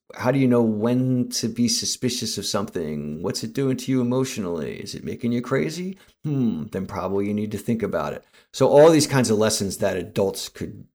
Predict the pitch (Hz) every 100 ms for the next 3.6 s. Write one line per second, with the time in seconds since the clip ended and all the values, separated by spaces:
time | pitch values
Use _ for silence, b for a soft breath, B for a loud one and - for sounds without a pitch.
0 | _ - - - 95 82 80 87 90 87
1 | 90 95 107 107 90 85 107 _ _ _
2 | _ - 92 - - 110 107 - 85 85
3 | 78 117 78 71 65 -